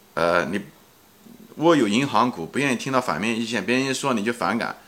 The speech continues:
这都是你自我感的一个表现。你的那种只是表现，自我感是你的根。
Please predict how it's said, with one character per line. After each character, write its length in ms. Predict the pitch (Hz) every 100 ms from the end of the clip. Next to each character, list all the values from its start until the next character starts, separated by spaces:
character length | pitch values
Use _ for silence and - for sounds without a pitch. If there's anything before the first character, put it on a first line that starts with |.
| -
这 100 | -
都 80 | 233
是 120 | 208
你 100 | 123
自 180 | - -
我 140 | 120
感 160 | 127 69
的 60 | 82
一 40 |
个 100 | 85
表 240 | - - -
现。 180 | - - - - _ _
你 220 | 127 120
的 120 | 120 185
那 140 | 196
种 300 | 143 117 104 -
只 120 | 95
是 120 | 95
表 300 | 143 - 85
现， 220 | - 123 - -
自 160 | -
我 140 | 151 165
感 180 | 107 71
是 100 | 113
你 100 | 82
的 100 | 87
根。 300 | - 110